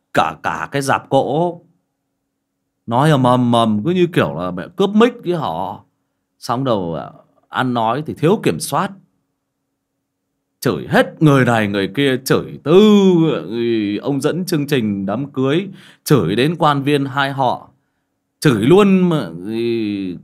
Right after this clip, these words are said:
quan khách, chửi luôn cả mấy con bé mặc áo dài đứng canh thùng phong bì, tiện thể ngứa mồm chửi nốt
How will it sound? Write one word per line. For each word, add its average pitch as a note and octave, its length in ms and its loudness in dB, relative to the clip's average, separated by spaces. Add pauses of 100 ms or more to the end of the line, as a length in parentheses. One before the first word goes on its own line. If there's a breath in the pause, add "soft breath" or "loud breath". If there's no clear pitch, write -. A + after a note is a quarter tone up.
quan C#3+ 240 2
khách, G3+ 280 -6 (1120)
chửi A#2+ 220 2
luôn G3+ 420 2
cả A#2+ 180 0
mấy B2+ 200 0
con D#3+ 180 -2
bé C#3+ 140 2
mặc D#3+ 240 -2
áo A#2+ 220 -6
dài A#2 380 -2
đứng A2+ 240 -4
canh C#3+ 240 -2
thùng A#2 220 -4
phong B2+ 200 -6
bì, G#2 240 0
tiện F#2 340 -4
thể F2 340 -6
ngứa B2 220 -4
mồm B2+ 320 0
chửi E2+ 280 -4
nốt A#3 280 2